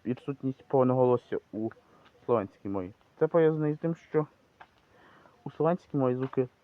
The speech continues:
Л і Р є найсонорнішими приголосними.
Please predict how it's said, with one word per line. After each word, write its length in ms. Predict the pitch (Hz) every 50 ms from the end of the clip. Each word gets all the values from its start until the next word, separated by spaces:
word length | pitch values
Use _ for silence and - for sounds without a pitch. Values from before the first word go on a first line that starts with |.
| _ -
Л 320 | - 127 139 143 143 - - -
і 100 | 120 127
Р 380 | 123 123 127 135 139 135 147 147 _ _ _ _ _ _ _ _ _ _ _ _ _ - - _ _ _ _ _ _ _ _ _ -
є 200 | 113 117 127 131
найсонорнішими 920 | 135 131 135 135 - - 143 135 127 117 113 117 117 113 - - 131 117 113
приголосними. 600 | - - 127 127 127 131 131 - 143 147 147 151